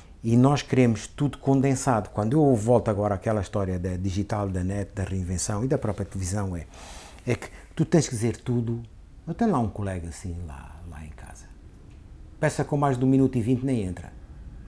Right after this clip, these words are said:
E eu entendo, porque o, a atenção do telespectador, nós chegamos a, a isso, a atenção do telespectador não capta mais, eh, mais do que isso. Ou então,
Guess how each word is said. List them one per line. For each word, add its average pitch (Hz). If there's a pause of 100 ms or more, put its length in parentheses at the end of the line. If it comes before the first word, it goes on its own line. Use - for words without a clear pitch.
(960)
E 180
eu 190
entendo, 175
porque -
o, 117
a 131
atenção 139
do 131
telespectador, 120 (500)
nós 147
chegamos 143
a, 147
a 143
isso, 131
a 127
atenção 139
do 135
telespectador 113 (1300)
não 139
capta 139
mais, 131
eh, 135
mais 135
do 131
que 143
isso. 113
Ou 107
então, 151